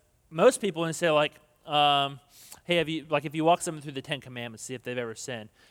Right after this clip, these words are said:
"Hey, Caleb, have you ever told a lie?" "Yeah." And then it's, "Okay, you call yourself a liar." And then what do most people say? It's like, "Well, but the lies I tell really aren't a big deal. Like,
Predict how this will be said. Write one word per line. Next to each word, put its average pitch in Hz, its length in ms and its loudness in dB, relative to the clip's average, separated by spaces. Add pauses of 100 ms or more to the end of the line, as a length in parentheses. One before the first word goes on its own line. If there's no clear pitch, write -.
(100)
"Hey, 170 80 -2
Caleb, 170 300 0
have 139 80 -8
you 147 60 -4
ever 156 140 -4
told 170 200 -2
a - 20 -2
lie?" 139 340 2 (1500)
"Yeah." 113 220 -2 (560)
And 143 160 -4
then 139 180 -2
it's, 139 120 -6
"Okay, 165 260 2
you 151 80 -4
call 190 160 0
yourself 165 300 0
a - 20 -14
liar." 143 300 4
And 139 100 -8
then 139 80 -8 (240)
what 214 120 8
do 226 60 2
most 196 240 4
people 151 220 -6
say? 170 160 0
It's 160 100 -4
like, - 140 -10
"Well, 240 320 6 (340)
but 190 300 6 (160)
the 175 80 0
lies 233 260 2
I 190 60 0
tell 190 240 0
really 180 180 0
aren't 185 140 0
a 151 60 -4 (140)
big 160 160 -6
deal. 139 380 0
Like, 127 200 0